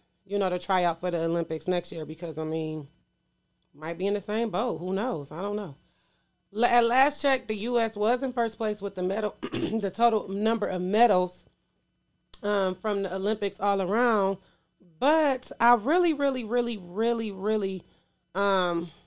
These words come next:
wanted to touch on the Simone Biles situation. First to say, I'm sad our girl Naomi got knocked out too in tennis. Like, what? <sighs> But, um, the other day, Simone, she definitely ste-, stepped back from,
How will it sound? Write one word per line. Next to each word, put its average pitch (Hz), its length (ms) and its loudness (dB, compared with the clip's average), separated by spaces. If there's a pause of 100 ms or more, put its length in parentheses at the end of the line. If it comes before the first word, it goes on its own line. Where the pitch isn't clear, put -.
(140)
wanted 202 380 0
to 196 100 -8
touch 185 300 -6
on 185 260 0
the 175 100 0
Simone 175 460 -2
Biles 165 360 -2
situation. 165 600 -6 (460)
First 302 260 2
to 285 100 -4
say, 247 280 0
I'm 269 240 2
sad 285 520 2
our 247 140 4
girl 220 300 2
Naomi 226 640 0
got 190 400 0
knocked 190 360 -4
out 170 220 -2
too 277 300 -4
in 180 160 -2
tennis. 262 480 -6
Like, 180 180 -4
what? 254 240 -6 (1000)
<sighs> 226 220 -4 (340)
But, 226 420 6 (1160)
um, 214 440 0
the 254 100 4
other 339 160 4
day, 262 320 2
Simone, 208 720 0
she 220 240 -8
definitely 233 580 -2
ste-, - 360 -6
stepped 220 400 -6
back 185 340 0
from, 175 560 0